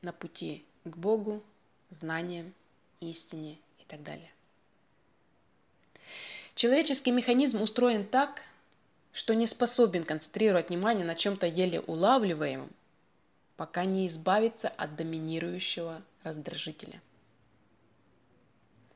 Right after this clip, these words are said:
Мирская жизнь сплошную пропитана противоречиями и каждый день кипит в противоборствах.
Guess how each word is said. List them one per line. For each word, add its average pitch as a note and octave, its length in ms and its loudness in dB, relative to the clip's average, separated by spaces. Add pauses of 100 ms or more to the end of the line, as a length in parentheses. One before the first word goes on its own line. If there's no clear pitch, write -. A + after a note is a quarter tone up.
(260)
Мирская A#3 520 2
жизнь B3+ 240 2
сплошную A#3 520 -2
пропитана G3 560 0
противоречиями F#3+ 1000 0 (720)
и F#3+ 100 0
каждый G3+ 340 4
день A3 220 4
кипит G3+ 360 -2
в - 40 -16
противоборствах. D#3+ 840 -6